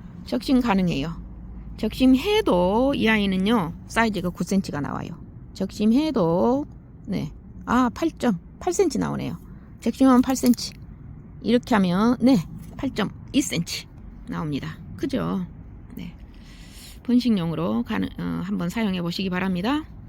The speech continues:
아이고, 아무리 찾아도 없더니 황진이 오페라 금이 여기 있습니다. 정말 이 아이는요, 다른 아가들은 많이 뒤틀리는데 이 아가는 뒤틀리지 않고요. 밑에는요,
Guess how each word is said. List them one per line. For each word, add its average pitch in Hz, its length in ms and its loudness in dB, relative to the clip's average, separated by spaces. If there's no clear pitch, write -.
아이고, 247 340 -2
아무리 330 400 2
찾아도 285 340 2
없더니 208 340 4
황진이 320 380 4
오페라 285 400 2
금이 208 220 2
여기 190 160 2
있습니다. 165 360 -2
정말 196 560 2
이 185 100 0
아이는요, 180 640 2
다른 220 220 0
아가들은 214 320 2
많이 196 260 2
뒤틀리는데 190 640 2
이 190 140 2
아가는 190 680 0
뒤틀리지 190 440 -2
않고요. 160 680 -2
밑에는요, 190 880 2